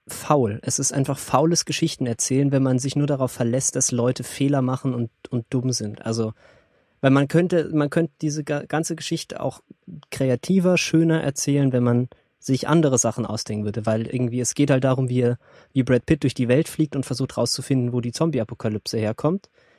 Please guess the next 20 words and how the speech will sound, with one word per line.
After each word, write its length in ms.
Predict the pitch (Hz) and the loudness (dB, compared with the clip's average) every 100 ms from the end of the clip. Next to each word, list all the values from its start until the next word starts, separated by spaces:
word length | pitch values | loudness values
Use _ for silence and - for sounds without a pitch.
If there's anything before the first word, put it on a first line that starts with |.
| _ _ _ _ _ | _ _ _ _ _
Und 140 | 151 | 4
er 80 | 147 | 6
muss 200 | 160 180 | 4 4
aber 180 | 156 147 | 4 4
immer 220 | 180 185 | 4 2
von 180 | - 160 | 2 0
irgendwelchen 560 | 170 170 156 147 143 143 | 2 2 0 -2 -2 2
Orten 300 | 151 165 143 | 2 2 -2
fliehen, 340 | - 139 147 | 0 2 4
weil 120 | 135 | 2
die 100 | 135 | 0
Anwesenden 680 | 131 151 127 123 135 135 135 | 2 2 2 0 0 0 -2
oder 300 | 123 131 127 | -2 0 0
er 140 | 127 120 | 0 0
selbst 260 | 147 - | -2 0
halt 120 | 120 | -4
einfach 180 | 131 135 | -2 -2
so 140 | 127 135 | 0 0
bescheuert 480 | 139 - 151 110 | 0 2 2 2
sind, 240 | - 127 | 2 0